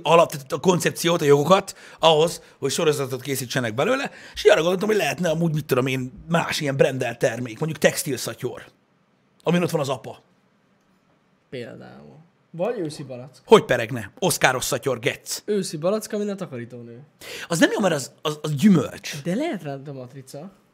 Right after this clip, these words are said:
Speaker 1: Mint a Chiquita banánon?
Speaker 2: Igen.
Speaker 1: Amúgy
Speaker 2: Gondolj
Speaker 1: igen.
Speaker 2: bele.
Speaker 1: Amúgy igen.
Speaker 2: Milyen menő lenne.
Speaker 1: Amúgy igen. Az milyen menő. De én, én, én úgy érzem egyébként, hogy ezt a, ezt a merchandising dolgot nem tolják eléggé túl.
Speaker 2: Hát nem.
Speaker 1: Érted? Tehát mit tudom én,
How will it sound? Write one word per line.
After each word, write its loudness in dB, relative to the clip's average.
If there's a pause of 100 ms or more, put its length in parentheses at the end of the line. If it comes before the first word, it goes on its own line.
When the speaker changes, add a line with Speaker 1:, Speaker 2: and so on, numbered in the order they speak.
(320)
Speaker 1:
Mint 2
a 2
Chiquita -4
banánon? -4
Speaker 2:
Igen. -12 (460)
Speaker 1:
Amúgy -6
Speaker 2:
Gondolj -2
Speaker 1:
igen. 0
Speaker 2:
bele. -4 (480)
Speaker 1:
Amúgy 0
igen. -6
Speaker 2:
Milyen -2
menő -8
lenne. -12 (340)
Speaker 1:
Amúgy 0
igen. -2
Az -8 (120)
milyen -2
menő. -10
De 0 (120)
én, 0 (100)
én, -4
én -2
úgy -2
érzem -2
egyébként, -4
hogy -2
ezt -2
a, 0
ezt -2
a 2
merchandising -2
dolgot -4
nem 0
tolják -4
eléggé -8
túl. -18 (420)
Speaker 2:
Hát -10
nem. -10 (320)
Speaker 1:
Érted? -4 (420)
Tehát -20
mit -4
tudom 4
én, 0